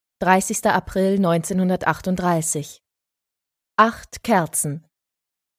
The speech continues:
Veras Augen leuchteten, als ihr Vater Oskar die Geburtstagstorte auf den Tisch mit der festlichen weißen Spitzendecke stellte. Ein verschwenderischer Traum aus Sahne, Schokolade und Zuckerguss,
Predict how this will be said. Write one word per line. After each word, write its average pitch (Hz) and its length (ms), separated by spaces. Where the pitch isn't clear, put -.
Veras 214 460
Augen 190 300
leuchteten, 190 600
als 160 200
ihr 180 100
Vater 175 400
Oskar 175 460
die 180 80
Geburtstagstorte 165 960
auf 165 120
den 170 140
Tisch 190 300
mit 170 140
der 165 100
festlichen 180 600
weißen 165 360
Spitzendecke 160 640
stellte. 160 480
Ein 208 180
verschwenderischer 226 800
Traum 185 380
aus 170 240
Sahne, 190 500
Schokolade 170 720
und 196 140
Zuckerguss, 160 640